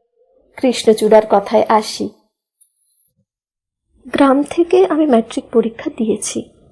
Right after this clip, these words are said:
শহরের হোস্টেলে থেকে ইন্টারমিডিয়েট পরীক্ষা দিয়েছে কৃষ্ণচূড়া। কৃষ্ণচূড়ার মতোই ঝলমলে ও লম্বা চুল,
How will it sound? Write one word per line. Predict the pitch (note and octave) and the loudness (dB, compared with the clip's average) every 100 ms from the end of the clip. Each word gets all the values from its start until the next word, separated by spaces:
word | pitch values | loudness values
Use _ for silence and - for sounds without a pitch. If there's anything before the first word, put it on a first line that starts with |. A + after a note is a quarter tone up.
| _ _ _ _ | _ _ _ _
শহরের | - A#3+ A3+ A#3 A#3 A#3 | 0 2 4 4 4 4
হোস্টেলে | A#3 - A#3 A#3 | 0 0 -2 -2
থেকে | A3+ A3+ - F4 - - _ _ _ B3 | -2 -4 -2 -2 -2 -8 _ _ _ 0
ইন্টারমিডিয়েট | A3+ A3 A3 G#3+ G#3+ A3 G#3+ - - | 0 2 2 2 4 2 2 -2 -4
পরীক্ষা | G#3+ G3+ - G3 | -2 -2 -4 -2
দিয়েছে | G#3 G#3 - A#3+ | 0 0 -2 -6
কৃষ্ণচূড়া। | - G3+ - F#3 F#3 G#3 - _ _ _ _ _ _ _ _ _ _ _ _ _ _ | -4 -6 -4 -6 -6 -8 -10 _ _ _ _ _ _ _ _ _ _ _ _ _ _
কৃষ্ণচূড়ার | - D4+ - E4 E4+ E4+ E4 | 2 2 4 2 4 4 4
মতোই | D4 D4 F4+ C4 D#4 D4 | 2 4 4 4 0 -2
ঝলমলে | - C#4+ C#4 C#4 C#4+ C#4 C4+ C#4+ - | 0 2 4 2 0 2 2 2 4
ও | C4 | 4
লম্বা | A#3+ A3+ A3 A3 | 6 4 2 -2
চুল, | - A#3 G#3+ | -2 -4 -2